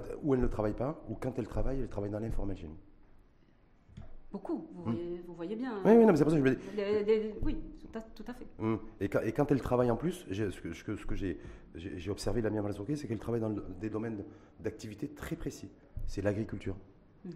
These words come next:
Speaker 1: l'industrie un petit peu textile, mais c'est
Speaker 2: D'accord.
Speaker 1: majoritairement l'agriculture.
Speaker 2: C'est pour ça que j'ai parlé de la femme rurale. Mais nous, au, au niveau de We for She, justement, on est en train de voir comment, euh, aider ces femmes-là,
Speaker 1: Mhm.
Speaker 2: euh, à ce qu'elles s'autonomisent sur un plan économique. Parce que forcément,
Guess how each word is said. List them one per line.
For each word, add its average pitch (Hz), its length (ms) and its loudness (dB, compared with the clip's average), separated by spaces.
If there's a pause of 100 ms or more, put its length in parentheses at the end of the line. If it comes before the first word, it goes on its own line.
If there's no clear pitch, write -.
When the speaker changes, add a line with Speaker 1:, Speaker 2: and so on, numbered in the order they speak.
Speaker 1:
l'industrie 101 380 2
un 107 60 4
petit - 180 -8
peu - 80 -4
textile, - 360 -4 (380)
mais 87 80 -4
c'est - 140 -4
Speaker 2:
D'accord. 104 120 -2
Speaker 1:
majoritairement 107 440 -2
l'agriculture. 104 540 -4 (220)
Speaker 2:
C'est - 120 -10
pour 180 100 -14
ça 247 120 -10
que 214 40 -10
j'ai 220 80 -8
parlé 220 240 -6
de 214 40 -6
la 220 80 -2
femme 226 200 -4
rurale. 180 240 -4 (520)
Mais 208 140 2
nous, 294 180 6
au, 214 180 0
au 214 60 -4
niveau 214 240 -2
de 190 100 -6
We 214 160 -4
for 185 180 -12
She, 311 240 -6
justement, 226 400 -8
on 196 40 -8
est 185 60 -8
en 180 40 -6
train 220 160 -10
de 190 80 -10 (120)
voir 262 220 -8
comment, 196 400 -4
euh, 175 200 -4
aider 254 260 -2
ces - 140 -8
femmes-là, 202 420 -8 (300)
Speaker 1:
Mhm. 214 60 -8 (260)
Speaker 2:
euh, - 20 -12 (220)
à 202 60 -10
ce - 100 -16
qu'elles 208 140 -10
s'autonomisent 262 680 2
sur 190 160 -6
un 190 60 -4
plan 196 160 -6
économique. 196 500 -6
Parce 180 140 -16
que 208 80 -12
forcément, 277 540 -4